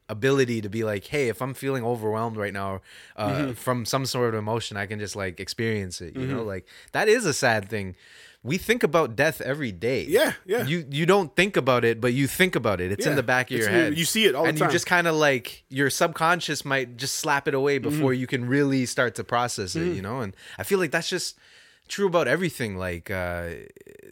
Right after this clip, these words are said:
Speaker 1: just when you start seeing visuals, just things around you, whatever the room is, whatever your space is, just start getting more and more intense.
Speaker 2: Mm-hmm.
Speaker 1: You're looking at the water, you start seeing the more details. It's like, we could see that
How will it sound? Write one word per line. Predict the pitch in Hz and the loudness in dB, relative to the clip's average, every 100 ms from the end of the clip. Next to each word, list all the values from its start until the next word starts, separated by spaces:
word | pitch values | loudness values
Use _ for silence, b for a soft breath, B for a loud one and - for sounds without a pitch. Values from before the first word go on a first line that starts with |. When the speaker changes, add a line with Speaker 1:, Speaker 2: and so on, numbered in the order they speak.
| 55 _ _ 131 131 | -20 _ _ -20 -8
Speaker 1:
just | 165 208 | -4 2
when | 196 | 2
you | |
start | 165 185 156 | 2 2 2
seeing | - 180 160 | 0 0 2
visuals, | 135 143 151 147 139 120 | 0 0 0 0 -2 -4
just | 135 - | -6 -2
things | 160 151 | -2 -2
around | 127 123 135 135 | 0 0 0 -4
you, | 123 131 127 117 82 | -4 -4 -4 -4 -4
whatever | 110 139 139 | 0 2 2
the | 131 | 0
room | 120 131 131 | -2 -2 -2
is, | 123 117 107 | -2 -4 -6
whatever | 107 127 123 | -2 -2 -2
your | |
space | 110 120 120 120 | -4 -4 -4 -4
is, | 107 | -6
just | 110 - - | -8 -10 -6
start | - 117 | -2 -2
getting | 123 120 | -2 -2
more | 117 | -4
and | 113 | -4
more | 113 | -6
intense. | 101 117 110 104 - B | -4 -6 -6 -8 -12 B
Speaker 2:
Mm-hmm. | 117 113 | -8 -4
Speaker 1:
You're | 110 | 0
looking | 131 143 127 | 0 2 2
at | |
the | 110 | 0
water, | 98 113 123 120 | 0 0 2 0
you | 107 | -2
start | - 123 | -2 -2
seeing | - 127 120 | 0 -2 -2
the | |
more | 107 113 | -2 -4
details. | 95 104 110 123 123 107 | -4 -8 -4 -4 -4 -6
It's | 120 | -4
like, | 113 98 B B 107 | -6 -6 B B -2
we | 139 | -2
could | - - 196 160 | -2 2 4 4
see | - 151 127 | -2 -2 0
that | 107 95 - | 0 -2 -6